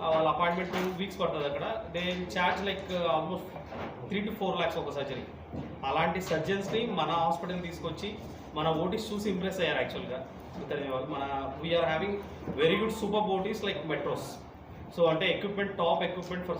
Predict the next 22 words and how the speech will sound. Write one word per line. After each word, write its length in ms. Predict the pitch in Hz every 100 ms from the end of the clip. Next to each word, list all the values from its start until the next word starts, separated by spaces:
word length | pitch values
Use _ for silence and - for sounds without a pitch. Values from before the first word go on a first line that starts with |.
| 147
arthroscopy, 840 | 135 135 135 165 156 151 131 135
అంటే, 300 | 135 170 160 - - -
ఆ, 380 | 139 143 139 135
ఫోర్ 180 | 165 165
కే 100 | 175
సిస్టమ్ 340 | - 156 156
అంటాం, 300 | 139 135 156 - 139
అలాంటివన్నీ 420 | 135 135 143 143
ఉన్నాయి. 240 | 139 160 - - - -
దీనికి 220 | 185 208
సంబంధించిన 520 | 208 202 214 214 220 180
ఇంప్లాంట్స్, 480 | 180 208 180 - - -
యాక్చువల్ 320 | 139 156 196 165
ఇదే 300 | 180 202 202
ఆపరేషన్ 520 | 175 175 190 190 190
మనం 260 | 180 175
హైదరాబాద్ 380 | 160 156 170 175
కానీ 240 | 170 170 165
మా 140 | 156
దగ్గర 160 | 180 175
చేసినా 360 | 170 165 175
కానీ 200 | 165 208